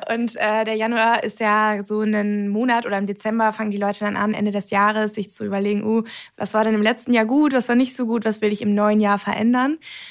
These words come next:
Und setzen sich dann ihre Neujahrsvorsätze. Und da ist natürlich Abnehmen, äh, einer der Vorsätze Nummer eins. Und leider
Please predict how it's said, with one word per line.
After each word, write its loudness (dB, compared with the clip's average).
Und 2
setzen 2
sich 0
dann 2
ihre 2
Neujahrsvorsätze. 0
Und 0
da 0
ist -2
natürlich -4
Abnehmen, 2
äh, -2
einer 0
der 2
Vorsätze 0
Nummer 2
eins. 2
Und -2
leider 4